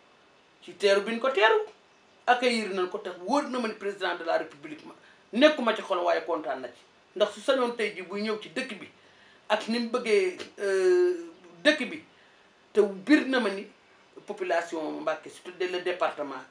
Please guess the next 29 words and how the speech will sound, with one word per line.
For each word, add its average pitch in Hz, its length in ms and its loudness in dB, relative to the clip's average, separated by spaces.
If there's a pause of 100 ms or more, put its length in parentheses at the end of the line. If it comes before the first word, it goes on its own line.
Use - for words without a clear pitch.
(100)
kenn 240 160 -10
bañu 147 240 -8
sëñ 139 200 -14
mun-, 131 200 -18 (460)
président 135 360 -10
de 123 100 -12
la 131 120 -10
République, 254 240 -6
ñëpp - 100 -12
a - 20 -14
ko 123 140 -14
bëgg. - 160 -16 (1040)
Ñëpp 381 420 4
a 262 80 2
ko 202 140 0
bëgg. - 220 -6 (200)
Kon 156 160 -6 (100)
wóor 185 260 -4
na 180 80 -4
ma 170 80 -6
ni 165 100 -10
ci - 100 -20
àdduna 143 320 -4
ñi 160 200 -12
génn 180 240 0
tey 156 180 -4
ji 151 80 -16
teeru 156 260 -6
tey 202 240 -4